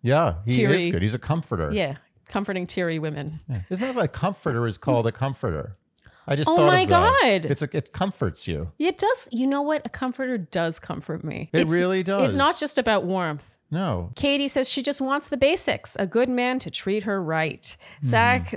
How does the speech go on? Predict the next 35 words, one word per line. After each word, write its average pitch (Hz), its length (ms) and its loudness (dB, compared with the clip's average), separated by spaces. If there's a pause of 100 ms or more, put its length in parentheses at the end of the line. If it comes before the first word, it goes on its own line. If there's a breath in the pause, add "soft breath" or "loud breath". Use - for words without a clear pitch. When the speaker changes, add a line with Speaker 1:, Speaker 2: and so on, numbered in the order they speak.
Speaker 2:
says 233 360 2
all 285 240 6
the 294 80 4
right 269 200 4
things. 240 420 0
He 196 60 -8
finds 233 280 2
it 208 100 -4
baffling 214 400 0
she 196 160 -4
hasn't 180 240 -4
been 143 140 -6
treated 220 280 -4
better, 214 280 -2
blah, 196 120 -2
blah, 196 120 -2
blah. 175 260 0
He 147 120 -2
Speaker 1:
Yeah. 151 60 -2
Speaker 2:
appreciates 214 460 -4
her 170 100 -8
taking 302 380 -4
the 262 80 0
risk 196 260 -2
and 175 140 -6
coming 156 300 -6
there. 151 240 -4 (840 loud breath)
I 254 160 4
mean, 254 200 4
this 247 160 4
is 214 120 4
all 196 320 8
pretty 180 400 0
standard, 165 800 -2 (400)
sweet, 185 540 -2